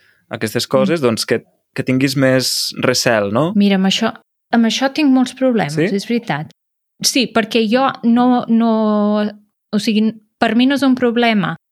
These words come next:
Speaker 2: gastar-me diners quan me'n vaig a menjar fora,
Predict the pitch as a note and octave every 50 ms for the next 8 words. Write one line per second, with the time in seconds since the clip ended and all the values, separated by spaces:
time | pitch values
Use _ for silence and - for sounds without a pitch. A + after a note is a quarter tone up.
0 | _ _ _ - - F3 E3+ - - F#3 F#3+ G3+ A3 A3+ A3+ A3 G#3+ A3 A3 G#3+
1 | F#3+ E3+ - - _ - - F3+ E3+ E3+ E3+ E3+ E3+ E3+ F3+ F#3+ - G#3+ G#3 G#3
2 | G#3 G#3 - F#3 F#3 - A3 G#3+ G#3 G3 E3+ F3 E3+